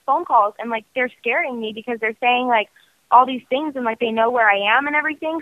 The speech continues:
so it, it really scared me, so I, I wanted to know, like, who it is, and, you know?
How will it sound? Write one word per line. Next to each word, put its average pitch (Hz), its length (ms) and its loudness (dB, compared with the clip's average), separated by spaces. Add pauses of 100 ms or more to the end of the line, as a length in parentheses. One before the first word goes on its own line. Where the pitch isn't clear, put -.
so 247 80 0
it, - 200 -2
it 220 160 -4
really 247 240 -2
scared 285 240 -2
me, 233 160 -4
so 220 100 2
I, 214 200 4 (100)
I 214 220 -2
wanted 233 280 2
to 247 60 -4
know, 233 200 4
like, 214 200 0
who 240 140 0
it 214 60 0
is, 262 320 2
and, 208 200 -4
you 208 60 -2
know? 240 260 4